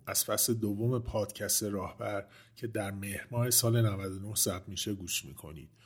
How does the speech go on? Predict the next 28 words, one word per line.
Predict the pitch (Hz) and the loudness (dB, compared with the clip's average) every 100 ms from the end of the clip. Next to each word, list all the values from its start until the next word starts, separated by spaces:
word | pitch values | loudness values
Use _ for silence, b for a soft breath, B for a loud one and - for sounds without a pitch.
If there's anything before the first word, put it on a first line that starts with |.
| b b b - | b b b -6
پادکستی | 113 104 - 113 120 | -2 0 4 4 4
که | 117 123 | 2 4
در | 117 104 | 6 4
اون | 113 123 | 2 4
ما | 127 113 | 4 4
درباره | 107 101 98 107 | 4 4 4 4
موضوعهای | 113 110 101 101 95 120 | 6 6 4 0 0 0
مدیریتی | 127 123 120 117 113 107 - 113 110 | 2 2 6 8 8 6 0 0 0
و | 101 | 0
همچنین | - 113 117 120 117 | 0 0 2 4 2
کارکنان | 110 107 104 107 98 | 2 0 0 -6 0
صحبت | - 98 - 82 - | 0 0 -4 -6 -8
می‌کنیم | 76 - 78 78 - B B B - | -12 -10 -10 -10 -16 B B B 0
و | 110 | 0
تفاوتی | 117 107 120 113 120 135 | 2 0 4 4 4 2
هم | 135 131 | 2 2
نداره | 127 110 98 | 4 4 2
که | 98 | 0
شما | - 101 107 | -2 -2 0
در | 110 104 | 2 2
چه | - - | 0 2
صنعت | 113 120 104 - 110 127 - B B - | 4 4 2 0 0 -2 -4 B B 2
و | 120 | 4
جایگاه | 120 104 98 104 | 6 6 6 4
شغلی | 110 120 107 110 120 | 6 6 4 4 6
مشغول | 113 101 - 113 | 6 4 4 4
به | 95 92 | 2 -4
کارین، | 95 82 67 | -4 -2 -2